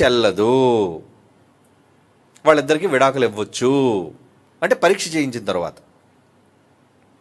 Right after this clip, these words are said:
కనుక ఒక పెళ్లిని చెల్లని పెళ్లిగా ఎప్పుడు ప్రభుత్వం,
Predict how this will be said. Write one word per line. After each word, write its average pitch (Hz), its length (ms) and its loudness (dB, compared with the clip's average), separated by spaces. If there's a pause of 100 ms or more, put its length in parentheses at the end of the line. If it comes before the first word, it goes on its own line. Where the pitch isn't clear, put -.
(720)
కనుక 240 400 6 (200)
ఒక 208 140 8
పెళ్లిని 254 720 4
చెల్లని 254 280 4
పెళ్లిగా 269 380 4
ఎప్పుడు 269 380 2
ప్రభుత్వం, 226 880 2